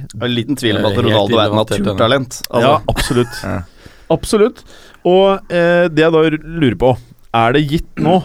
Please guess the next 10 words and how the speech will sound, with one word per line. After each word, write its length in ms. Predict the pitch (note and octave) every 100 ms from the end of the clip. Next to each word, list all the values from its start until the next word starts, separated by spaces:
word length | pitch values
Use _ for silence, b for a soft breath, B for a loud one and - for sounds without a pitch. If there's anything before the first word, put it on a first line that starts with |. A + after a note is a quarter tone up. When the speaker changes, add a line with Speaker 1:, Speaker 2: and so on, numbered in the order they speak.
| -
Speaker 3:
at 80 | B2+
hvis 220 | D3+ D3
noen 280 | F3 C#3 C3+
andre 300 | C3 G#2 B2
enn 140 | A#2 B2
Ronaldo 540 | B2 G#2+ A2 B2 C#3+ -
vinner, 520 | A#2 A2 G#2+ C3 C3+ C#3+
eh, 180 | B2 B2
Ballon 280 | B2 A2 A2+
d'Or 220 | A#2 D#3+